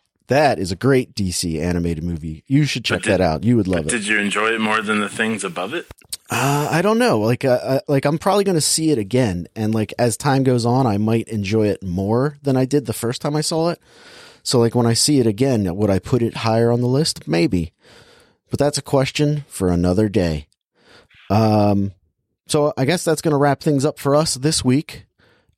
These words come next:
Speaker 1: Uh, anything at the end, Matt?
Speaker 2: Um, man, I've been listening to so many new podcasts. I feel like I should have one to recommend. <laughs> But, uh,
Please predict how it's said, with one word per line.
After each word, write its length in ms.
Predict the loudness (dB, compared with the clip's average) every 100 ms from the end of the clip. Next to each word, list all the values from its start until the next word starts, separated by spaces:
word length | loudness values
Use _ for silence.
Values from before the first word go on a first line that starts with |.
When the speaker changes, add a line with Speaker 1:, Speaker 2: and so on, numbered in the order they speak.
| -4
Speaker 1:
Uh, 460 | 0 2 0 -2 -6 -14 -20 -20 -20 -20 -10 0
anything 760 | 2 2 2 2 2 0 -2 -8 _ _ _ _ _
at 100 | -2
the 140 | 2 2
end, 120 | 2
Matt? 240 | 0 -4 -8 _ _ _ _ _ -20 -20 _ -2
Speaker 2:
Um, 640 | 0 0 0 -2 -4 -6 -10 -18 _ _ -20 -20 -10
man, 220 | -4 -2 -2
I've 100 | -4
been 260 | -4 -4
listening 380 | -4 -4 -2 -4
to 80 | -2
so 180 | -2 0
many 280 | 0 0
new 180 | -2 -2
podcasts. 720 | -4 -4 -4 -4 -6 -6 -6
I 20 |
feel 220 | -8 -10 -10
like 140 | -8
I 80 | -8
should 180 | -8 -10
have 260 | -12 -10
one 140 | -8 -8
to 60 |
recommend. 720 | -4 -4 -6 -14 -10 -6 -6 -4
<laughs> 60 |
But, 200 | 0 2 2
uh, 180 | 2